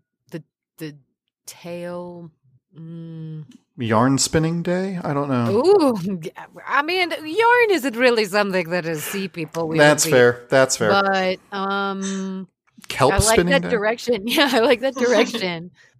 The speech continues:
Speaker 1: Oh man, it's like, I feel like it's on the tip of my tongue.
Speaker 2: Yeah.
Speaker 1: Uh.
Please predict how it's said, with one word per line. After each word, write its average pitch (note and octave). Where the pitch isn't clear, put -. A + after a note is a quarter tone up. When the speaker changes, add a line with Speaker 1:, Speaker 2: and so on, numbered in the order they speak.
Speaker 1:
Oh C3
man, E3
it's -
like, F#3
I -
feel A3
like G3+
it's F#3
on E3+
the E3
tip -
of F#3+
my E3+
tongue. F#3
Speaker 2:
Yeah. A2+
Speaker 1:
Uh. E3